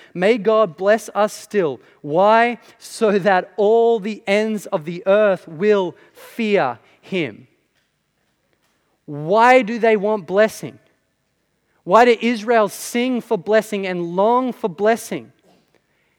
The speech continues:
It's not so they can have a comfier life. It's so that the nations would know. It's so that all the people on earth would know. Blessing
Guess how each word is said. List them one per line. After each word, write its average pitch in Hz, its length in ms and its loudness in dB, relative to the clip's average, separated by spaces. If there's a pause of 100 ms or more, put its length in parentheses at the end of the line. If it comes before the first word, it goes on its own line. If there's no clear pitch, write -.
(240)
It's 214 200 2
not 226 360 0
so 247 180 0
they 233 140 0
can 240 120 -6
have 220 180 -2
a 214 40 -6
comfier 208 500 -4
life. - 680 -8 (520)
It's - 220 0
so 254 520 2
that 196 380 -2
the 202 80 -2
nations 196 840 0
would 160 220 -6
know. 143 300 -8 (760)
It's - 180 0
so 247 180 4
that 214 120 2
all 254 240 2
the 254 80 -6
people 220 480 -4
on 185 240 -4
earth 156 460 -8
would 151 140 -10
know. 123 320 -12 (360)
Blessing 233 880 0